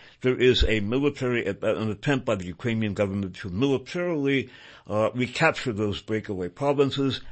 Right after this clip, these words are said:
then there would be war. And it certainly looks that if there was not an actual offensive intended, there was an intensification of fighting, to be sure, and with a hundred and twenty-five thousand Ukrainian troops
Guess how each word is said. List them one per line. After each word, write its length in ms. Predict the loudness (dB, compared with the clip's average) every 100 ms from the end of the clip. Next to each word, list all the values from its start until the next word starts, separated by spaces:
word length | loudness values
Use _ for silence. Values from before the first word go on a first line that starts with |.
| -16 -18
then 460 | -2 6 8 8 2
there 100 | -2
would 180 | -4 -4
be 120 | -6
war. 420 | -6 -2 -2 -2 -6 _ -20 -20 -8
And 400 | -2 -2 -2 -4
it 120 | -4 2
certainly 420 | 4 6 4 2
looks 600 | 6 10 10 10 2 -2
that 260 | -4 -6 -4
if 160 | -4 -4
there 100 | -4
was 240 | -2 0
not 220 | 2 0 0
an 120 | -4 -2
actual 640 | -2 -4 -6 -4 -4 -6 -12 _ -8
offensive 600 | -2 4 4 4 0 0
intended, 800 | -4 -6 0 4 4 4 2 0 -10 -18 -4
there 140 | -2
was 160 | -2 -2
an 100 | -6
intensification 920 | -2 -2 -2 -4 -6 -4 -4 -4 -10
of 100 | -10
fighting, 480 | -2 0 2 0 -2
to 80 | -4
be 160 | -4
sure, 400 | -4 -4 0 0 -2 -12 -18 -6
and 240 | -4 -2
with 300 | 6 8 8
a 100 | 6
hundred 400 | -2 -2 -2 -2
and 160 | -4 -6
twenty-five 640 | -4 -4 -4 -4 -2 -2
thousand 560 | 0 0 0 -2 -4 -6
Ukrainian 720 | -6 -8 -4 0 2 0 -2
troops 380 | -2 -4 -4 -6